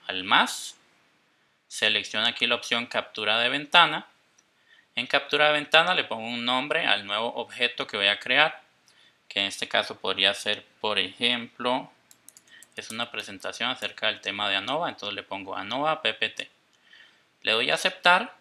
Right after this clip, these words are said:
y ya se creó el objeto, pero ese objeto tengo que enlazarlo a, a algún objeto, eh, o a, o a algún dispositivo. En este caso es a un programa,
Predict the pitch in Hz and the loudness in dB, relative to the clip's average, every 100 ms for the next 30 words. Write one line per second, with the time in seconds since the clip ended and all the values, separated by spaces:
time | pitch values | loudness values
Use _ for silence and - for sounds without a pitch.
0 | _ 113 113 113 151 - 120 110 120 139 | _ -4 0 2 0 0 0 2 2 0
1 | 139 170 175 - 208 - 139 143 143 156 | 2 4 4 2 -10 0 2 2 2 0
2 | 156 160 160 135 139 - 151 - - 139 | 0 -2 2 2 2 2 2 0 -2 0
3 | 151 156 160 135 120 127 - _ _ _ | 2 4 8 8 6 -2 -12 _ _ _
4 | _ - 107 101 92 - 107 101 98 104 | _ 0 2 4 2 2 4 4 2 -4
5 | 110 110 117 - 117 117 - _ 110 101 | -8 -4 -4 -4 -6 -6 -10 _ -12 -10
6 | 95 - 101 95 - 113 113 117 120 101 | -10 -6 -2 -2 -2 0 2 4 2 -2
7 | 101 104 - - 107 117 185 175 - _ | -6 -8 -8 -8 -10 -4 -2 -2 -6 _
8 | - 104 104 - 123 127 127 135 110 - | -8 -6 -4 -6 2 2 2 0 -2 -2
9 | 110 113 - 113 113 98 | -6 -6 -4 0 2 2